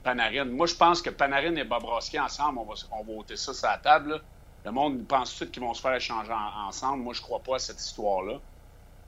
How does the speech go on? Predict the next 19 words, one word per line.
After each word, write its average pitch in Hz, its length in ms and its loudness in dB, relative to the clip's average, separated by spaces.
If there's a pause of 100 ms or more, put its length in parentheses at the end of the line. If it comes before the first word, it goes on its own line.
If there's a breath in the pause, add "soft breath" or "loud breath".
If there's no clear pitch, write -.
(160)
Si - 260 2
je - 100 4
suis 180 280 2
le 139 160 4
directeur 139 380 6
général 139 460 6
d'une 123 120 -4
équipe 139 180 -6
de 135 60 -2
la 127 60 0
Ligue 123 100 -8
nationale, 120 600 -4 (400)
puis 107 80 -10
je 107 120 -8
m'en 120 120 2
vais 131 80 2
chercher 131 320 -2
Panarin, 120 460 0 (140)
euh, 101 280 -6